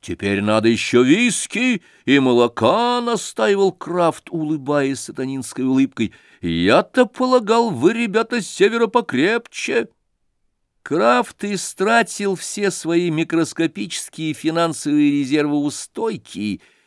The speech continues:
и кидал на меня и Джаткинса такие умоляющие взгляды, что мы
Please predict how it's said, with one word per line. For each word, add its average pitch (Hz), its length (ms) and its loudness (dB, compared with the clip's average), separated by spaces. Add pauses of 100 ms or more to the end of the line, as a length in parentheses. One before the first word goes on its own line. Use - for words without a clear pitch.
и 120 160 0
кидал 127 420 0
на 110 120 2
меня 110 260 0
и 104 120 4
Джаткинса 98 680 0
такие 240 420 -4
умоляющие 165 800 -4
взгляды, 107 680 0
что - 180 -10
мы 127 160 -4